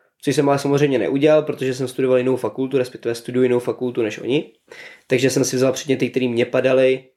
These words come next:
nebo zapadaly oborově do toho mýho studia. A vlastně potom, co jsme se vrátili ze školy, tak jsme se domlouvali, a nejenom s Čechami, jsme se snažili bavit se i dost s těma dalšíma národnostma.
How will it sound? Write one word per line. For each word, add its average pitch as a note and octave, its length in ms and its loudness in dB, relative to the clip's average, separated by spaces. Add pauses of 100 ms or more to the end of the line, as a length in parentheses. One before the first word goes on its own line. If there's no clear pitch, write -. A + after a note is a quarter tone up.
(140)
nebo A#2+ 160 -2
zapadaly C3 520 2
oborově B2 360 0
do A#2+ 80 2
toho B2+ 220 -8
mýho B2 180 -8
studia. C#3 400 -2 (1000)
A B2+ 520 2
vlastně C3 300 -2
potom, C#3 260 -2
co C#3 100 -4
jsme D3 120 -2
se C3+ 120 -4
vrátili C3 360 2
ze A2+ 100 -2
školy, D#3+ 400 0 (540)
tak C3 240 -4
jsme C#3 180 -4
se C3+ 160 -4
domlouvali, B2+ 560 2
a C#3 80 -2
nejenom D#3+ 300 2
s - 60 -8
Čechami, D#3 340 2
jsme D3 120 -4
se C#3 140 -8
snažili C3+ 300 0
bavit C3 200 0
se - 120 -6
i C3+ 180 -4
dost C3 280 -2
s - 140 -16
těma B2+ 440 -2
dalšíma B2 360 -2
národnostma. A#2+ 600 -10